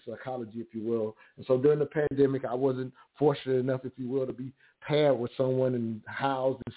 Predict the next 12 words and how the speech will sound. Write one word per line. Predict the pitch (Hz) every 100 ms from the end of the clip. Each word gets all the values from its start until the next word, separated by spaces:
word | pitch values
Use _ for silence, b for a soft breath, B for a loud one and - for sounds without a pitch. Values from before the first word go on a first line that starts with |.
| _
stuck | 160 143 -
and | 131 -
sheltered | 156 147 143 139
in | 139 139
and | 127
locked | 127 135 -
in, | 151 143
whatever | 139 143 156
you |
wanna | 151 160 131
call | - 143 127
it, | 120